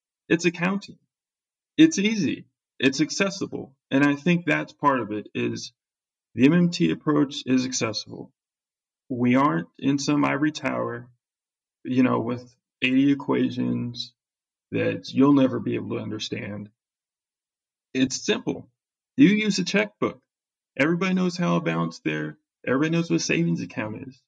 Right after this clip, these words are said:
We understand accounting. Everybody understands accounting at some kind of base level. And showing people how our view of things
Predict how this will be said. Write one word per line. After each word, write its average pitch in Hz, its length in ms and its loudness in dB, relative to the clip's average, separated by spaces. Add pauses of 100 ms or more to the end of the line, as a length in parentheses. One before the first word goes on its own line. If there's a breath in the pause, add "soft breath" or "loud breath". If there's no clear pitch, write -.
(120)
We 147 160 6
understand 180 480 2
accounting. - 580 -6 (640)
Everybody 156 300 2
understands 165 440 0
accounting 143 500 0
at 123 160 -2
some 123 420 2 (460)
kind 196 180 0
of 175 80 -4
base 180 260 0
level. 160 400 -4 (600)
And 123 180 2
showing 170 500 2
people 117 640 0 (260)
how 127 220 -2
our 143 220 2
view 151 280 4
of 143 100 -2
things 120 580 -8